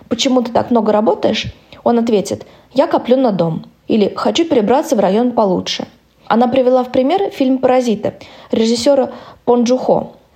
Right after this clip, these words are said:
Дескать, вот там хорошо отражена главная проблема корейского общества.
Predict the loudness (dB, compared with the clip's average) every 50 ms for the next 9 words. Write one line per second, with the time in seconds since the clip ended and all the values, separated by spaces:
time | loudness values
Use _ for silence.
0 | _ -2 0 0 0 2 0 -2 -2 0 0 -2 0 0 -2 -2 -2 0 0 0
1 | 0 0 0 0 0 0 0 0 0 0 0 0 0 0 0 2 2 2 2 2
2 | 0 0 0 -2 -2 0 0 0 0 0 0 0 0 2 2 0 -2 -4 -4 -2
3 | -2 -2 -2 -2 -6 -8 -8 -10 -10 -10 -10 -10